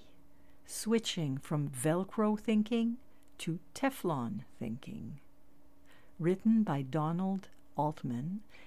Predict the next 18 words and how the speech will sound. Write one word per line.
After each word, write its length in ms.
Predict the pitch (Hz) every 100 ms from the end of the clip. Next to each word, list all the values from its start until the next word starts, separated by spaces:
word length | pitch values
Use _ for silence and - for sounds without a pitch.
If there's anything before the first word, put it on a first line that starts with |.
| -
and 240 | 202 202 196
taken 340 | 254 262 262
from 220 | - 247
his 160 | 247 240
book, 460 | - 147 214 - - - - - - - - - -
Clearing 540 | - 220 220 214 208
Emotional 800 | 208 175 165 175 202 - 208 208
Clutter, 640 | 208 - 202 202 131 120 - - - - - - - -
Mindfulness 800 | 156 170 247 247 233 214 214 -
Practices 760 | - 185 - 185 - 185 180
for 180 | - 147
Letting 440 | 147 151 220 214
Go 400 | 175 160 156 190 262
of 140 | 143
What's 220 | 160 -
Blocking 500 | 151 156 165 180 185 165
Your 160 | 151
Fulfillment 800 | 151 170 160 208 208 214 233 220